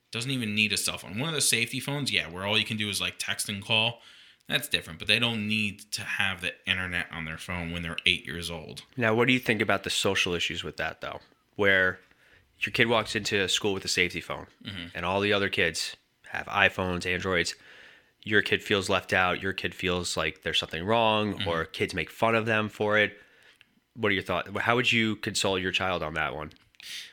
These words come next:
Speaker 1: If someone's making fun of my kid,
Speaker 2: Okay, so
Speaker 1: I will, I, I will not beat an eight-year-old up. I
Speaker 2: Again.
Speaker 1: <laughs> I will, I would, I would say something to the parent and be like,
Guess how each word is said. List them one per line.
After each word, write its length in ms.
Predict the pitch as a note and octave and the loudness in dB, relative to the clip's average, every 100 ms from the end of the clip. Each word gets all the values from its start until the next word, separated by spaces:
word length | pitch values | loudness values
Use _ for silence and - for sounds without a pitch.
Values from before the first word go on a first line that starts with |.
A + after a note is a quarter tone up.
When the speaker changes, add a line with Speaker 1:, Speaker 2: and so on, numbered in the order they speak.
| _ _ _ _ | _ _ _ _
Speaker 1:
If 80 | A#2+ | 4
someone's 320 | - A2 A#2 | 4 4 2
making 160 | A#2+ A#2 | 0 0
fun 180 | - A#2+ | 0 -2
of 80 | A2+ | -2
my 100 | G#2+ | -2
kid, 320 | A2+ A2 C#3 - _ _ _ _ _ _ _ _ _ _ - | -2 -2 -4 -12 _ _ _ _ _ _ _ _ _ _ -6
Speaker 2:
Okay, 300 | G#2 - - - | -4 -2 -4 -2
so 340 | - F#2+ F2+ | 0 0 2
Speaker 1:
I 140 | - A2 | 6 6
will, 180 | A#2+ - - | 4 -4 -4
I, 160 | G2+ - - | -4 -4 -4
I 120 | G#2 | -4
will 120 | G2+ | 0
not 460 | G#2+ G2+ - - _ | 0 -2 -4 -12 _
beat 280 | F2+ G2 - | -10 -8 -6
an 140 | G2+ - | -6 -2
eight-year-old 540 | F2 D#2+ F2 F2 E2+ | -2 -2 -6 -8 -8
up. 300 | - D2 - - - | -8 -8 -8 -16 -6
I 80 | F#2+ | 2
Speaker 2:
Again. 340 | F2+ D#2+ F2 - - - A#2 F#3 | 4 2 0 -10 -14 -8 2 2
Speaker 1:
<laughs> 460 | - - - - | 2 -4 -8 -4
I 100 | - | 0
will, 200 | G2 F#2+ F#2+ _ _ _ _ _ - _ _ _ | 0 -2 -8 _ _ _ _ _ -20 _ _ _
I 100 | C3 | 2
would, 180 | C#3+ D#3 | 4 0
I 100 | - | -4
would 160 | F3 G#3+ | -2 0
say 140 | D4+ | 2
something 260 | C4+ G#3+ G#3+ | 2 0 -2
to 140 | - F3 | -4 -4
the 60 | |
parent 240 | E3+ - G3+ | -8 -10 -10
and 100 | G2 | -12
be 60 | - | -10
like, 300 | A1 D2 | -10 -10